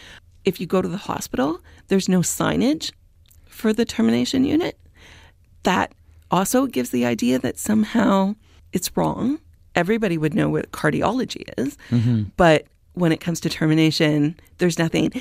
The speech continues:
Speaker 1: You know, on our health authority website, up until two years ago, if you put abortion into the search engine, nothing came up.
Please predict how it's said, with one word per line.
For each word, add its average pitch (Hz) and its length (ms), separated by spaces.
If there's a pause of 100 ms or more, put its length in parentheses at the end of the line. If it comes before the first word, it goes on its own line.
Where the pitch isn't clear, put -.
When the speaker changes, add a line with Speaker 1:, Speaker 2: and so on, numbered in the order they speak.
(260)
Speaker 1:
You 190 120
know, - 120 (160)
on 175 140
our 175 440 (220)
health 175 260
authority 170 380
website, 220 480 (140)
up 175 160
until - 280
two - 240
years 165 360
ago, 269 340 (380)
if - 180
you 190 80
put 190 240
abortion 175 480
into 185 260
the 160 80
search - 360
engine, 262 380 (200)
nothing 156 480
came - 240
up. - 160